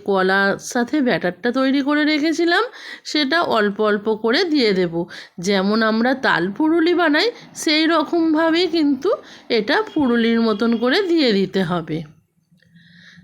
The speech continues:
আর এখানে গ্যাসের ফ্লেমটা কিন্তু একদম লো রাখতে হবে। তোমরা দেখে নিশ্চয়ই বুঝতে পারছো বন্ধুরা, গ্যাসের ফ্লেমটা না লো রাখলে উপর থেকে খুব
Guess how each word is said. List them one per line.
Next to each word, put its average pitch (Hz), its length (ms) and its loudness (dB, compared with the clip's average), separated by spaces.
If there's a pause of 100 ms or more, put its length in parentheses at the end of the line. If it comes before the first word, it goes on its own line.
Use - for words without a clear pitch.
(140)
আর 196 100 2
এখানে 240 400 0
গ্যাসের 233 520 0
ফ্লেমটা 277 420 0
কিন্তু 285 420 0 (260)
একদম 220 420 -2 (100)
লো 262 260 2
রাখতে 196 420 -2
হবে। 185 300 0 (380)
তোমরা 202 340 2
দেখে 190 380 -2
নিশ্চয়ই 240 440 0
বুঝতে 311 380 0
পারছো 320 380 0
বন্ধুরা, 330 460 0 (500)
গ্যাসের 214 420 0
ফ্লেমটা 320 360 0 (140)
না 226 200 2
লো 214 220 2 (100)
রাখলে 277 400 2 (360)
উপর 247 280 -2 (120)
থেকে 349 280 0 (140)
খুব 349 160 -2